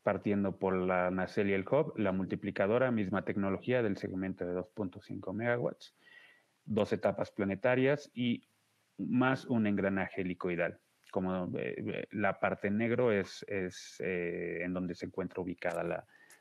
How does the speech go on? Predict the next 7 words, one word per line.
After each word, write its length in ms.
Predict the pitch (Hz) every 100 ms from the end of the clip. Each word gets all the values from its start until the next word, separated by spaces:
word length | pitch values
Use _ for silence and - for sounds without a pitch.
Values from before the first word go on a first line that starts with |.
| _ -
la 100 | 87
multiplicadora 800 | 90 92 92 82 87 85 92 92
dentro 320 | 90 87 -
de 80 | 87
la 100 | 90
nacelle. 440 | - - - - _ _ _ _ _ _ _ _ _ _ - - _ _ _ _ _ _ _ _ _ _ _ _
Eh, 1080 | - 104 98 98 101 98 98 98 98 98 -